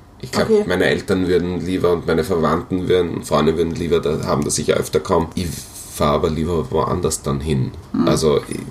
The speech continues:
Speaker 1: es ist dann nicht für mich, ich kenn da alles.
Speaker 2: Ist es
Speaker 1: Ja.
Speaker 2: nicht so, wenn ich Urlaub hab, fahr ich nach Hause?
Speaker 1: Ja, genau.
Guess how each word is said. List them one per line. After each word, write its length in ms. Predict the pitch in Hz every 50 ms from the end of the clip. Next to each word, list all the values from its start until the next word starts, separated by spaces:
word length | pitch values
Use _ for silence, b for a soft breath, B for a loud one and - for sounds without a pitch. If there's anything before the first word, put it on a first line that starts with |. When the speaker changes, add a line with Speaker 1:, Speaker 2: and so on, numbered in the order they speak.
| - - - -
Speaker 1:
es 160 | - - -
ist 280 | 78 71 - - - -
dann 200 | 80 80 82 82
nicht 160 | 80 78 76 - - - - - - - -
für 140 | - 95 87
mich, 240 | 87 90 80 - - - - - -
ich 120 | - 78 -
kenn 220 | - 85 85 92
da 120 | 95 - 58
alles. 480 | - 69 73 71 76 - - - - - -
Speaker 2:
Ist 120 | - 226 233
es 80 | 226
Speaker 1:
Ja. 80 | 247 247
Speaker 2:
nicht 120 | 233 -
so, 160 | - 247 226 214
wenn 100 | 220 220
ich 100 | 220 -
Urlaub 180 | 208 214 214 214
hab, 140 | 208 -
fahr 100 | - 208
ich 60 | 202 202
nach 100 | 202 190
Hause? 320 | 190 170 170 175 156 156 160 -
Speaker 1:
Ja, 320 | 90 95 90 90 87 87
genau. 640 | 87 - 98 90 87 80 76 69 69 69 67 65